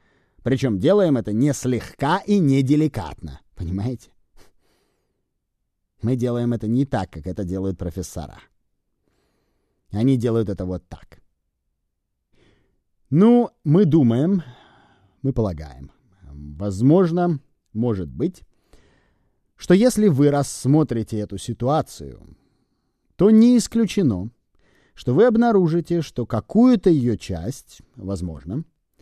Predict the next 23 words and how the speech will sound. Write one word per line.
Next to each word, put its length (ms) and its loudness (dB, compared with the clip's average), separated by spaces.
мы 120 4
полагаем, 640 -2
если, 340 0
конечно, 420 -4
вы 100 -2
не 80 0
будете 300 -6
слишком 380 -8
сильно 340 -10
спешить 480 -18
с 80 -20
этим, 280 -16
можно 540 6
будет 320 -6
как-то 380 -8
понять, 640 -10
вероятно, 800 -8
при 160 4
условии 580 4
выделения 760 -2
достаточного 920 -8
количества 520 -8
миллионов 720 0